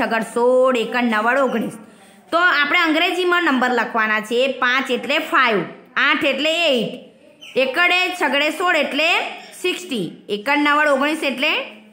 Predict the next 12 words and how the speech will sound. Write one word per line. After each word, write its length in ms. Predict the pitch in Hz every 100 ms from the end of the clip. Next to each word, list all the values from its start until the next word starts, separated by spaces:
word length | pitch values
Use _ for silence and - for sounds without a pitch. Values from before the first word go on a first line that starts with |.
| - - - -
નાઇન્ટી, 480 | 311 349 330 247 208
બરાબર? 400 | 226 320 440 - - - - -
એ 60 |
પ્રમાણે 500 | 285 302 285 277 302
નંબર 340 | 320 247 233 277
લખીને 400 | 240 - 254 254
મેં 180 | 262
તમને 500 | 247 214 220 285 571 - - -
બતાવ્યા 500 | 202 247 240 226 185 185
છે. 60 | 180
તો 120 | 202
આ 120 | 202